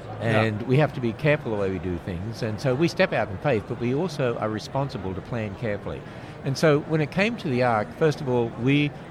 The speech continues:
Speaker 2: hired a research group, America's Research Group out of Florida, to do a general population, uh, research project. If we built a life-size Ark, would people come? And then we also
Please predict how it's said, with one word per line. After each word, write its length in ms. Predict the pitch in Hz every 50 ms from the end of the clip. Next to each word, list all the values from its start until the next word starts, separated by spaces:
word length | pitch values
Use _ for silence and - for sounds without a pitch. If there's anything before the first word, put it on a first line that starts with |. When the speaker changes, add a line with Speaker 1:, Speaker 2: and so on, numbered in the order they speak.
| - -
Speaker 2:
hired 280 | 147 139 139 131 127
a 60 | 117
research 500 | 107 110 131 180 185 - - 110 95 - -
group, 240 | 113 104 117 - -
America's 420 | 104 92 110 113 117 104 - 104
Research 480 | 95 110 110 107 - 113 98 90 - -
Group 240 | 110 95 101 101 -
out 80 | 107
of 100 | 95 90 -
Florida, 420 | - 101 95 90 85 80 90 107 - - - - - - - - -
to 320 | - 156 147 135 135 131 123
do 200 | 127 139 143 139
a 60 | 127
general 360 | 110 - 131 147 165 190 202
population, 800 | - - 165 - - 147 127 127 127 127 117 - - 120 113 113 110 - - - - - -
uh, 160 | 117 110 107 107
research 460 | 110 127 143 143 - 143 127 120 -
project. 440 | - 127 110 107 98 110 107 107 - - - - -
If 200 | 151 147 - -
we 180 | 151 156 156 147
built 260 | 123 156 160 151 135
a 80 | 131 123
life-size 480 | 123 127 120 - - 120 113 110 101
Ark, 180 | 113 110 107 107 -
would 180 | 113 131 135 120
people 280 | - 131 110 - 101
come? 300 | 85 - - 135 113 80 73 - - - - - - - - -
And 120 | 139 135
then 140 | 147 151 143
we 140 | 139 139 135
also 680 | 131 151 208 254 - - - 110 95 85 87 107 139